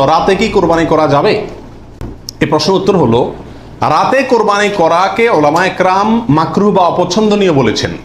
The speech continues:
তার কারণ হলো, কোরবানি একটা আল্লাহর গুরুত্বপূর্ণ বিধান।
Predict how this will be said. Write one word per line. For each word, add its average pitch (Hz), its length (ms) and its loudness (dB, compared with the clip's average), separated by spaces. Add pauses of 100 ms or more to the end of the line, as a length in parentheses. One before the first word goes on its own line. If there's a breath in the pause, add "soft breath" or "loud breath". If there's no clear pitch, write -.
(120)
তার 127 120 -2
কারণ 170 260 0
হলো, 202 360 0 (680)
কোরবানি 220 600 2 (380)
একটা 160 420 -2 (400)
আল্লাহর 143 260 2
গুরুত্বপূর্ণ 196 460 2
বিধান। 156 420 0